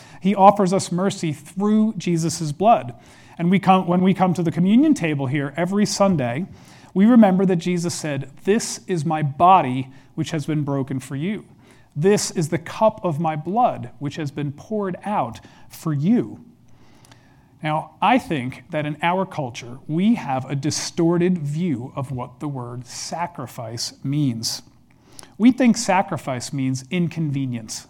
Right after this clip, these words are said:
don't we? Sometimes we think sacrifice means inconvenience. For example,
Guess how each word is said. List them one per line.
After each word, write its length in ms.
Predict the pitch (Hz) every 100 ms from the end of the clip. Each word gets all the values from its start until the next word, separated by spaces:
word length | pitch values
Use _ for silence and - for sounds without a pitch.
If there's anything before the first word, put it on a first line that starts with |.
| _
don't 140 | 139 123
we? 160 | 120 - - - - - -
Sometimes 540 | - 233 214 185 180
we 80 | 185
think 240 | 170 160 156
sacrifice 720 | 175 180 185 - 131 135 -
means 240 | 156 165
inconvenience. 800 | 170 160 151 175 175 247 170 135
For 180 | - 151
example, 640 | 160 156 208 226 135 127